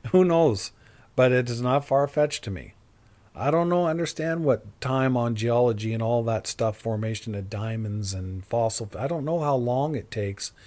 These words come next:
but I know it doesn't, it doesn't happen in the timeline that we're given, and I know that, that it's made out of something.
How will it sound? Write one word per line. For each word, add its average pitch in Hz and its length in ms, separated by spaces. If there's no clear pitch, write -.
but 131 140
I 147 100
know 170 260
it 147 100
doesn't, 147 420
it 143 80
doesn't 139 300
happen 135 400
in 120 140
the 113 60
timeline 123 540
that 113 140
we're 131 240
given, 107 500
and 131 140
I 135 80
know 147 260
that, 131 220
that 123 160
it's 120 180
made 135 260
out 123 140
of 104 60
something. 113 560